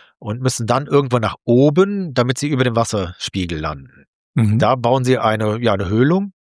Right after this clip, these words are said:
Speaker 1: als Bau, wie das viele Nagetiere und viele Säugetiere machen.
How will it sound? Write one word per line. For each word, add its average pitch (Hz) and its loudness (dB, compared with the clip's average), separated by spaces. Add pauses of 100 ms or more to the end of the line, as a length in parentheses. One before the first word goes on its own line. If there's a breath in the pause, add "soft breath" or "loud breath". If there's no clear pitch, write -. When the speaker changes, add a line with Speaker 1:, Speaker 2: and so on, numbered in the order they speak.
(600)
Speaker 1:
als - -4
Bau, 90 -2
wie 110 0
das 113 0
viele 117 2
Nagetiere 104 0
und 98 -2
viele 101 0
Säugetiere 92 -2
machen. 78 -12